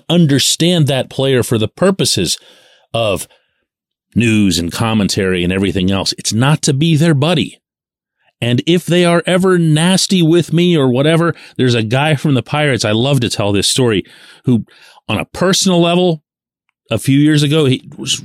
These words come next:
just a really, really lousy human being. And I couldn't stand even the sight of him. And about a month after we had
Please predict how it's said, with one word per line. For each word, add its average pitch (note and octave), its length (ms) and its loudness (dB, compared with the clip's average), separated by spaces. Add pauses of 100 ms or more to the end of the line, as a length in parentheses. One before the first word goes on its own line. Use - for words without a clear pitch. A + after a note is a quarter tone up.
(160)
just - 240 -2
a F2+ 160 -6 (100)
really, C#3+ 400 0 (200)
really D3+ 300 2
lousy B2 560 0
human G#2 380 0
being. F2 340 -4 (800)
And A2 500 -2 (360)
I C#3 360 -4
couldn't B2+ 400 -4
stand A#2 540 -2
even G2+ 360 0
the D2+ 100 -4
sight G#2 380 -2
of E2+ 100 -6
him. - 240 -10 (1300)
And A2 120 -2
about G#2+ 240 0
a F#2+ 80 0
month C3+ 440 2
after D3 380 -2
we A#2 220 2
had A2 380 -2